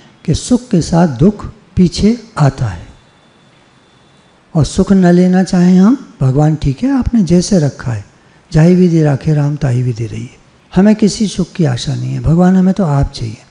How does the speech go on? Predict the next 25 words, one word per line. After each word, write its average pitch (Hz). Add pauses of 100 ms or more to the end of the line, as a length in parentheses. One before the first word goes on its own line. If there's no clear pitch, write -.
(640)
बाकी 175
दुनिया 196
की -
हम 165
सेवा 123
कर 123
रहे 131
हैं, 151 (880)
घर 156
परिवार 143
की 147
सबकी 247
हम 190
सेवा 156
कर 110
रहे 113
हैं, 120 (320)
सेवा, 139
सेवा, 117 (340)
हमें 208
बदले 180
में 190
कुछ 180
नहीं 123
चाहिए। -